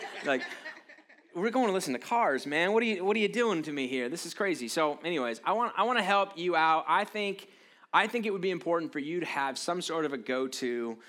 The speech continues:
to kind of fall back. 'Cause you, w-, we, we, have you ever been with somebody who, um, who has a response that is kind of like a one-liner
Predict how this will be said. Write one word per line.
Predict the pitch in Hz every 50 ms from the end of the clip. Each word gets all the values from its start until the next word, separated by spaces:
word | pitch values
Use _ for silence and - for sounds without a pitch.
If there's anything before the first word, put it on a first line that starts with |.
| - _ _
to | -
kind | - - 147 131
of | -
fall | 143 131
back. | 120 120 107 -
'Cause | - 127 120
you, | 147 156
w-, | 139 139 151 147 - 139 135 123 117
we, | 139 143 147 - 127 104
we, | 117 143 143 -
have | 131 139
you | 165 220
ever | 247 269 233
been | 156 143 - 185 190 196
with | 208 202 196
somebody | - 202 190 190 190 190 185 185 175 - - - - - - - _ _ _ _
who, | - 175 170 170 165 165 165 -
um, | 143 143 139 131 127 120 113 110 107 - - - - _ _
who | - 185 180
has | 175 - - 185 190 208 226 226 196 190
a | 185
response | 170 147 - - - - - 160 160 165 165 175 180 - - - - - - - - - _ _ _
that | 143 143
is | 139 131 -
kind | - - 180 180 208
of | 220
like | 214 196 -
a | 180
one-liner | 156 131 131 151 160 165 160 139 127 123 131 139 143 165 175 175 165 175